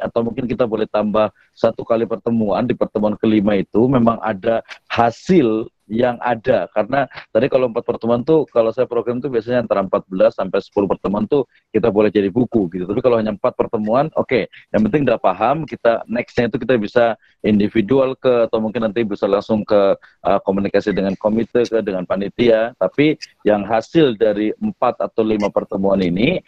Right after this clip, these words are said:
kita harapkan itu ada hasilnya, yaitu tadi membuat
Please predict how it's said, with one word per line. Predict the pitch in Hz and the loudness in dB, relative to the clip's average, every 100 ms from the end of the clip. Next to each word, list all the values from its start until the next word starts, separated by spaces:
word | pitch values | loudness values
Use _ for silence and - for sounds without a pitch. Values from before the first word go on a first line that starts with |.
| - - | -12 -2
kita | 101 107 | 0 0
harapkan | 101 98 101 - 104 | 0 -2 -2 -2 -4
itu | 101 92 151 - | -4 -2 -2 0
ada | 107 101 110 | -2 0 0
hasilnya, | 101 107 - 156 135 110 92 | 0 -2 0 0 0 -2 -2
yaitu | 87 90 - 135 143 - - | -2 -2 0 2 0 -2 -10
tadi | - 92 113 135 | -4 0 2 2
membuat | 101 101 92 107 | 2 -2 0 0